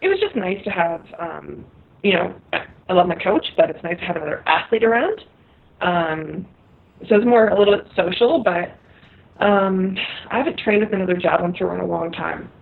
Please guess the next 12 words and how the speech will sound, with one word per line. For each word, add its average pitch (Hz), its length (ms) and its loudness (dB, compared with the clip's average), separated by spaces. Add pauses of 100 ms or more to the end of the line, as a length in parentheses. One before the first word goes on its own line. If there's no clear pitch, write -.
And 175 460 -4 (840)
it's, - 280 0 (800)
I 220 100 6
love 190 240 4
it. 160 140 -2
When 185 100 -4
you're 190 120 -6
training 233 220 0
with 233 100 -6
someone 190 260 -2
good 190 500 -4
or 185 240 2